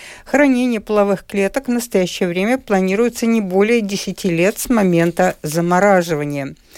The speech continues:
Также Минздрав намерен включить стоматологические услуги и очки, как линзы, так и оправы, в комплекс оплаченных государством услуг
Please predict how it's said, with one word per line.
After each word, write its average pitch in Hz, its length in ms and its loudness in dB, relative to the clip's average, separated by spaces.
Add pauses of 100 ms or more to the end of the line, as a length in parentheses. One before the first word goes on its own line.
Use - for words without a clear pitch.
(360)
Также 277 320 0
Минздрав 233 580 0
намерен 220 400 -4
включить 240 640 -4
стоматологические 220 1160 -2
услуги 220 440 -2
и 208 80 4
очки, 190 500 -2
как 247 240 0
линзы, 208 380 -2
так - 220 -4
и 175 40 2
оправы, 185 540 0
в - 120 -10
комплекс 208 560 -4
оплаченных 180 680 -2
государством 180 680 -2
услуг 262 420 -4